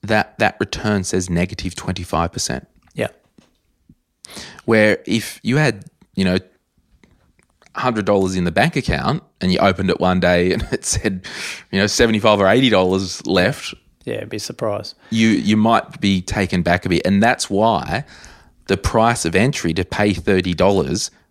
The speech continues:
Speaker 1: for the next twelve months to dick around with some small amounts and start to learn,
Speaker 2: Mm.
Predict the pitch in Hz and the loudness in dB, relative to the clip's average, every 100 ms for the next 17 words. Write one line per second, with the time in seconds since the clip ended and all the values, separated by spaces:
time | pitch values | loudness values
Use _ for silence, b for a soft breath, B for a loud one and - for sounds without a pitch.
0 | _ 95 92 92 98 - - 98 85 87 | _ -2 0 0 -2 -4 0 2 2 0
1 | 95 - 92 - - _ _ _ _ _ | 0 0 -6 -6 -12 _ _ _ _ _
2 | - 95 95 98 98 92 92 87 - 90 | -6 -4 -2 0 2 4 2 0 -2 -2
3 | - 98 90 82 87 87 - 82 - 87 | -2 0 0 2 0 0 -2 -4 0 -2
4 | - 80 85 127 76 87 127 120 104 | -2 -2 0 0 -2 -4 -6 -8 -12